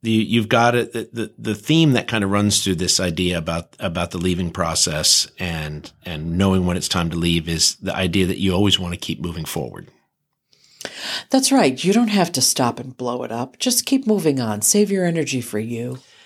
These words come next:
Speaker 1: Yeah, and it was interesting because you, you mentioned, you know, uh, we've, we've talked about that before, the idea of life is a journey, and it's a, it's a composite,
Speaker 2: It is.
Speaker 1: um, of all
Speaker 2: Look at
Speaker 1: these
Speaker 2: it like that.
Speaker 1: Yeah,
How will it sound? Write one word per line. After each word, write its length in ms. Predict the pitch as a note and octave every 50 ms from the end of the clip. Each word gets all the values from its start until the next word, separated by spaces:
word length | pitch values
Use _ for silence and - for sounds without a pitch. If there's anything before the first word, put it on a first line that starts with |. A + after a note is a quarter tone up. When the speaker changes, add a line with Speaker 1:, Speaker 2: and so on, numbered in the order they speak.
| _ _ - -
Speaker 1:
Yeah, 140 | - - - -
and 120 | E3 F3+
it 100 | F#3 F3
was 160 | E3+ D#3 C#3 C#3+
interesting 360 | E3+ D3+ - - - A2+ G#2+
because 320 | G2 G2+ - A#2+ G#2 -
you, 160 | A#2+ A#2+ G#2+ -
you 140 | B2+ B2+ A#2
mentioned, 580 | A#2+ B2 C3+ C3+ - - A#2+ A2 G#2+ G#2 G#2 -
you 140 | - B2+ G#2+
know, 340 | F#2 E2+ E2 E2 F#2 E2+ - -
uh, 200 | - G2 F2+ F2+ E2+
we've, 540 | - G2+ G2 C#2 F#2+ G#2+ F#2+ E2+ E2+ - - -
we've 200 | G2 F#2+ F2+ -
talked 180 | - G2 F2+ -
about 140 | G2 F2
that 80 | E2+ F2+
before, 320 | - - - F2+ F2 F2+
the 180 | E2+ E2+ E2 B1
idea 260 | C2+ F2+ E2 F#2 F2
of 80 | E2 D#2+
life 280 | E2 F2 F2+ - -
is 100 | F2+ E2
a 60 | F#2 E2
journey, 420 | - - F2 F2 E2+ F#2 G#2+ G#2+
and 100 | F2 E2+
it's 160 | E2+ - -
a, 40 | D#2 - - -
it's 180 | - G2 - -
a 40 | -
composite, 720 | - E2+ E2 - - - E2 E2+ F2+ F2+ - G2 G2 - - - - - -
Speaker 2:
It 100 | B3 C4
is. 400 | D4 D#4 D4 G3+ B2 - - -
Speaker 1:
um, 260 | - - E3 D#3+ - - - -
of 200 | - G2 F#2+ - -
all 100 | - E3
Speaker 2:
Look 160 | E3+ F3 - G#3
at 80 | G#3+
Speaker 1:
these 80 | A#3+ A#3
Speaker 2:
it 80 | - G3
like 240 | G#3 A3 A3 A3 -
that. 260 | C4 C4 A#3 E3 -
Speaker 1:
Yeah, 220 | D3+ C#3 F2+ C#2